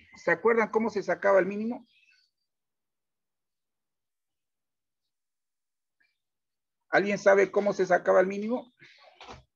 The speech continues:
Bien, veamos acá, voy a hacer recuerdo.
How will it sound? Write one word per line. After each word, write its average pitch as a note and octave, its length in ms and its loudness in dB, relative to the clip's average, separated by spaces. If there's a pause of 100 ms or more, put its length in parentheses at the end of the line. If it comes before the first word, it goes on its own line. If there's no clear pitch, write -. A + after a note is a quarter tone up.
(3500)
Bien, E3+ 440 2 (580)
veamos F#3+ 360 4
acá, A3 400 0 (120)
voy D#3 240 -2
a F3 40 0
hacer F3 220 -2
recuerdo. F3 540 0